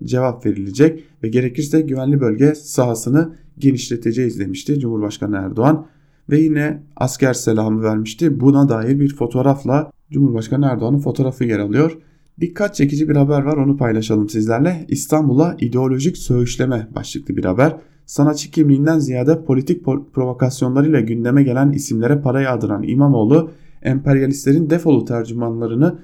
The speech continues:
ad-, adeta ihya etti. Her kuruşunda milletin alın teri olan paraları eğlence uğruna harcayan C H P'li başkan Şevval Sam, Athena, Fettah Can, Fatih Erkoç ve Resul Dindar gibi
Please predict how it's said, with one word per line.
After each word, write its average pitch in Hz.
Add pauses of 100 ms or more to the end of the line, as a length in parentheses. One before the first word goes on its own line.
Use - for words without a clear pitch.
(180)
ad-, 139
adeta 151
ihya 117
etti. 95 (280)
Her 165
kuruşunda 143
milletin 143
alın 143
teri 131
olan 120
paraları 117 (260)
eğlence 131
uğruna 113
harcayan 113
C 120
H 117
P'li 135
başkan 143 (160)
Şevval 120
Sam, 143
Athena, 127 (120)
Fettah 113
Can, 143
Fatih 135
Erkoç 143 (260)
ve 127
Resul 143
Dindar 143
gibi 135